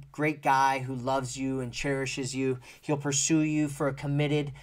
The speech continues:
lasting relationship. You'll do less work, and you'll feel more appreciated and valued by your man.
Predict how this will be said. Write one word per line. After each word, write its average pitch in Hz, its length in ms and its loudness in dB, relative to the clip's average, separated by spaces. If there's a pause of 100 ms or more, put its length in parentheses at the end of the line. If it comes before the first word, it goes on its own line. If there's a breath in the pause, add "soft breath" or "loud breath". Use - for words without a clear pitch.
(140)
lasting 139 640 0
relationship. 135 800 -2
You'll 139 100 0
do 160 240 0
less 147 400 2
work, 147 360 0 (240 loud breath)
and 139 100 -4
you'll 139 100 2
feel 165 240 0
more 147 320 2
appreciated 156 840 0 (240 loud breath)
and 131 200 -4
valued 139 480 2
by 123 200 0
your 120 180 -6
man. 110 360 -12